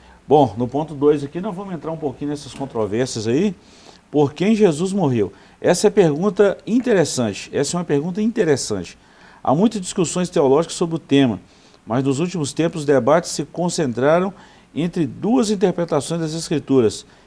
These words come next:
expiação limitada e expiação ilimitada. Eu vou só dar um parecer sobre elas, professor, que o nosso tempo é muito corrido também,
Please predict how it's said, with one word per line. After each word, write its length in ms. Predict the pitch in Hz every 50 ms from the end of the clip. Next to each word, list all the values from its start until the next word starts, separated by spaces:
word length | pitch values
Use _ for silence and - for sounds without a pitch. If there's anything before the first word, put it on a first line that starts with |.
| _ _ -
expiação 540 | 123 - - 147 139 135 131 - 143 139
limitada 720 | 139 170 202 214 202 - - 156 151 175 196 190 208 208 - -
e 120 | - 175
expiação 720 | 180 175 - - 180 160 143 - - - 147 156 170 180 - - _ -
ilimitada. 800 | 180 214 214 196 196 180 175 139 - - 104 95 85 78 - - - _ _ _ - - - - - _ _ _ -
Eu 100 | - 117
vou 120 | 143 175
só 160 | 170 - 254
dar 100 | 247 277
um 80 | 277 240
parecer 340 | 233 214 190 170 151 160 165
sobre 300 | - - 170 147 135 131
elas, 180 | 135 175 233
professor, 420 | - 220 190 175 156 139 - 139 117
que 60 | 127
o 40 | 131
nosso 200 | 147 143 - -
tempo 400 | - 151 175 190 180 208 196 190 - _ _ _ _ -
é 80 | 117
muito 240 | 123 131 160 180 -
corrido 280 | - 143 135 139 139 139
também, 380 | - 139 120 117 143 190 214